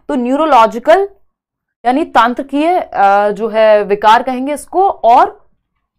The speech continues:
ध्वनियों को प्रतीकों के साथ जोड़ने में दिक्कत होती है। Link sounds with symbols, यानी फोनोलॉजिकल कनेक्शन बनाने में, फोनोलॉजिकल अवेयरनेस में प्रॉब्लम होती है कि किस वर्ड, किस साउंड के साथ कौन सा वर्ड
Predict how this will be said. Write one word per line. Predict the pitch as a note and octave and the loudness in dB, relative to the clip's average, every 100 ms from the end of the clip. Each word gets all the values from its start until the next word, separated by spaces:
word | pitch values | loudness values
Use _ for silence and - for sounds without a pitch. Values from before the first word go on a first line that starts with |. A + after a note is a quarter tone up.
| - | -16
ध्वनियों | D#3+ B3 B3+ E4 F#4+ | -2 0 0 -2 -2
को | E4 G4+ | -2 -4
प्रतीकों | B3 A#3 C#4 D#4+ | -6 -8 -4 -4
के | E4+ | -4
साथ | C4+ D#4+ - | -2 -2 -4
जोड़ने | E3+ B3 D4 | -4 -2 -2
में | F4 | -4
दिक्कत | G#3+ - - | -4 -4 -10
होती | D3+ G3 | -8 -10
है। | G#3 B3 | -8 -6
Link | E4+ - - A3+ | -8 -12 -8 -4
sounds | B3 F4 - G#3 | -4 -6 -12 -6
with | C#4 D4+ - A#3 | -6 -6 -12 -12
symbols, | F#3 D3+ C#3 - | -8 -8 -10 -10
यानी | G#3 D#4 F4+ _ _ _ - | -10 -10 -14 _ _ _ -4
फोनोलॉजिकल | C4 D4 F#4 B3 G#3+ G3+ B3 E4 C#4+ | -2 0 0 2 0 -2 0 0 0
कनेक्शन | - A#3+ B3 B3 F4 D4+ | -2 -4 -4 -8 -10 -6
बनाने | G#3 F3+ E3 E3 | -4 -4 -8 -8
में, | G3 E4 - _ - | -8 -10 -12 _ -12
फोनोलॉजिकल | A#3+ C4 A#3+ A3 A#3+ D#4 D4+ - _ _ _ - | -8 -2 0 0 0 -2 -2 -10 _ _ _ -2
अवेयरनेस | A3 B3+ B3+ D#4 - | 0 -2 -2 -6 -4
में | C#4+ | -2
प्रॉब्लम | A3 F#3+ G#3+ | -2 -2 -8
होती | G3+ G3 | -10 -8
है | C#4 | -10
कि | D4 | -10
किस | D4+ - D#4 E4 - _ _ _ - | -18 -10 -10 -10 -20 _ _ _ -10
वर्ड, | G#3+ A#3+ D4+ D4 - G3+ | -4 -2 -2 -4 -8 -12
किस | A3+ G#3+ - E4+ - | -14 -14 -8 -8 -4
साउंड | C4 B3+ C4+ | -4 -2 -4
के | C#4 | -4
साथ | C4 C4 | -2 -4
कौन | - B3+ | -4 -8
सा | C4+ B3 | -6 -4
वर्ड | A3 C#4 | -2 -4